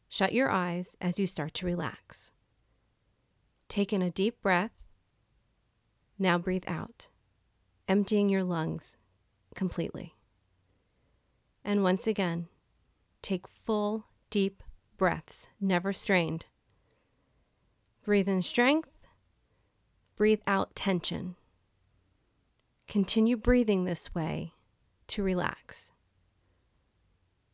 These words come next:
Take full, deep breaths.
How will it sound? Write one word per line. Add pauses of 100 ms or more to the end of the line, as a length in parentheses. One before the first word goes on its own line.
(600)
Take
full, (520)
deep (540)
breaths.